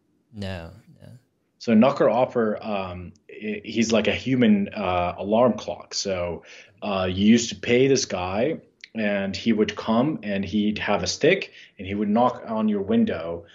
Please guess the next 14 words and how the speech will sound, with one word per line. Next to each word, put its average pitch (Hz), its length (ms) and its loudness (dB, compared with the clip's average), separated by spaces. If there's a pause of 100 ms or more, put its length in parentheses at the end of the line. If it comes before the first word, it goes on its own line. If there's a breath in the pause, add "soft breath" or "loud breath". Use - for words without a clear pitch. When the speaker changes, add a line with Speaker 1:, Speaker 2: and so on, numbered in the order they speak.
(100)
Speaker 1:
Mm. - 220 -16
Speaker 2:
at 98 60 -4
a 95 40 -4
certain 101 300 0
time 85 580 -6
as 90 140 -8
a 87 40 -8
way 92 160 -2
of 92 100 -4
an 85 100 -6
alarm - 400 -14
clock, - 440 -12
right? 78 240 -4 (560 loud breath)
Uh, 87 540 4